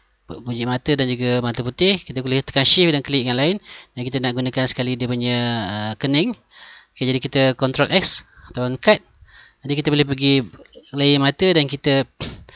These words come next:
uh, edit, uh, paste and place, ya. Jadi paste and place, kita akan dapat ni. Sekarang kita nak,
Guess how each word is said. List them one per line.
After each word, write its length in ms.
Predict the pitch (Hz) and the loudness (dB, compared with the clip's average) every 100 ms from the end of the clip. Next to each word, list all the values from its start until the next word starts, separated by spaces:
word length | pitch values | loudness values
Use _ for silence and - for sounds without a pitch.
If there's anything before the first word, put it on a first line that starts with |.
| - - | -20 -16
uh, 120 | - 123 | -6 -2
edit, 320 | 131 151 - _ _ _ _ _ _ - | 2 2 0 _ _ _ _ _ _ -10
uh, 240 | 135 127 | -6 -2
paste 240 | - 151 | 2 2
and 160 | 120 131 | 0 -4
place, 400 | - 120 - - - | -4 -2 -2 -4 -10
ya. 160 | 208 - _ _ _ _ - - - - - | -12 -14 _ _ _ _ -20 -20 -20 -20 -10
Jadi 80 | 135 | -4
paste 240 | 143 127 | -2 -2
and 160 | 131 143 | -2 0
place, 400 | 190 - - - - | 2 2 0 -4 -10
kita 160 | 113 | -8
akan 80 | 117 | -6
dapat 140 | 113 127 | -2 -2
ni. 120 | 196 - - - - | -2 -6 -20 -20 -12
Sekarang 400 | 135 156 170 202 | -2 2 4 2
kita 240 | 185 180 190 | 0 2 4
nak, 240 | 185 | 6